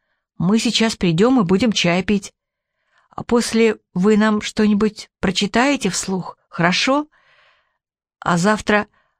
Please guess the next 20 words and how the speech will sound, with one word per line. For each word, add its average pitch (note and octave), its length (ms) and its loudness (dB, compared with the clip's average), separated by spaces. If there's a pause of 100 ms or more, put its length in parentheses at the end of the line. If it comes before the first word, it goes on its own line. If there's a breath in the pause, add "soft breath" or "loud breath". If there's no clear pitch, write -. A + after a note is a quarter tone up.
(240)
Александр, F3+ 640 0
у - 20 2
вас G3 180 0
есть - 420 -2
отчество?» A#3+ 600 -2 (260)
«А D#3+ 160 -2
как C3+ 200 -4
же, D3 100 0
оно F3 160 4
у F#3 60 2
всех - 300 -6
есть». - 300 -10 (540 loud breath)
«У D#3+ 60 -2
меня G#3+ 260 2
тоже A3+ 360 2
есть. A3 460 -2
А F3 100 -2
знаете, D4 320 2
какое?» G#3 560 0 (1200 soft breath)
«Какое?» B2+ 600 -4